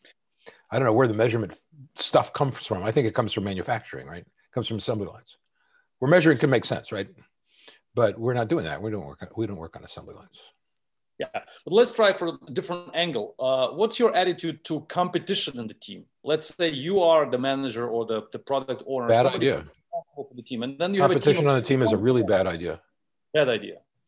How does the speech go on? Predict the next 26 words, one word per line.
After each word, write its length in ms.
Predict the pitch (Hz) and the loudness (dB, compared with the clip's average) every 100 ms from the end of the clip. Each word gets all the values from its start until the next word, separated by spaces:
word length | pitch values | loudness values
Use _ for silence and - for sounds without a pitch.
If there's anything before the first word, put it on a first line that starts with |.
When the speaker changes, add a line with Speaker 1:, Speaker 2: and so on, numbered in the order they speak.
| _ | _
Speaker 1:
Yeah, 180 | 190 101 | 2 4
if 80 | 147 | 4
you 100 | 131 | 2
war-, 340 | 117 143 180 | 8 8 10
if 240 | 175 151 135 | 8 6 6
you 140 | 127 | 4
reward 840 | 120 120 117 135 120 123 156 165 131 | 2 0 4 6 6 8 10 8 6
somebody 460 | - 135 127 117 | 2 4 6 6
because 300 | 110 107 110 | 4 2 0
they're 160 | 113 120 | 2 2
the 100 | 113 | 2
winner, 460 | 107 123 82 143 - _ _ _ _ | 2 -2 -4 -10 -12 _ _ _ _
they're 120 | 123 | 0
gonna 200 | 131 135 | 4 4
do 160 | 123 120 | 6 4
everything 360 | 139 147 147 | 4 4 2
they 120 | 131 120 | 2 0
can 280 | 127 117 | 0 0
to 80 | 117 | 0
make 180 | 104 113 | 0 0
sure 200 | - 131 | 2 0
that 140 | 117 | 2
they 100 | 104 | 0
remain 420 | 104 104 104 131 123 | 0 0 0 0 0
the 80 | |
winner, 360 | 110 85 95 180 | -2 -4 -8 -12